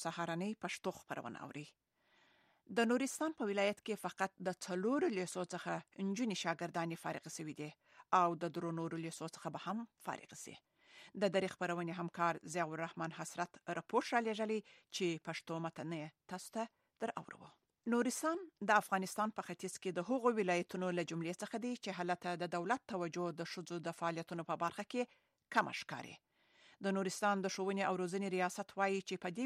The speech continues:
ولایت کې د ښځو تعلیم ته زیاته توجه نه ده سوې او ښځې د ډېرو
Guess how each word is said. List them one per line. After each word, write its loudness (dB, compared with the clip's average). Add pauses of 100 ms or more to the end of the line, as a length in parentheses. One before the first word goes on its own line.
ولایت 2 (100)
کې 2 (120)
د -4 (120)
ښځو -4 (120)
تعلیم 0 (100)
ته 6 (440)
زیاته 4 (100)
توجه -2 (260)
نه 2
ده -4
سوې -4 (400)
او 8 (120)
ښځې 2 (120)
د 0 (120)
ډېرو -2